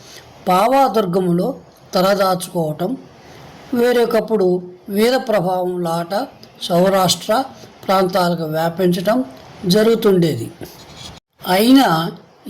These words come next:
ఈ దుర్గం నొసట బ్రహ్మదేవుడు సౌందర్యరేఖలు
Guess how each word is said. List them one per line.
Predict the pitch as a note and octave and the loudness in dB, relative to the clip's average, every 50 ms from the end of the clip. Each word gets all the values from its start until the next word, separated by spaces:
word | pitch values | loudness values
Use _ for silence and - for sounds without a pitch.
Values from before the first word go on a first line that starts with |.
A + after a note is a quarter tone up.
| G3+ G#3+ | 0 2
ఈ | A#3 A#3 A3 F3+ D#3 D#3 | 4 4 4 2 2 2
దుర్గం | F#3+ F#3 E3+ D#3+ G3 C4 C#4 C#4 B3+ | 2 2 2 2 4 6 6 6 6
నొసట | B3 G#3+ - G#3 - G#3+ F3+ D#3 D3+ | 4 2 0 0 -2 -2 -2 -2 -4
బ్రహ్మదేవుడు | E3+ E3+ E3 F3 F#3+ A#3+ G#3+ B3 A#3+ A#3 G#3 F3+ E3+ D#3 D#3 D#3 F3+ A3 - - - - - _ - - - | -2 2 4 4 4 4 4 2 4 2 2 2 0 -4 -6 -8 -10 -12 -14 -18 -20 -20 -20 _ -4 -2 0
సౌందర్యరేఖలు | - G3 G#3 A#3 B3+ C#4 C4+ A#3 A3+ G#3 G3+ G3+ - F3+ F3 F3+ | 2 4 4 4 4 4 4 4 2 2 2 0 -4 -6 -6 -6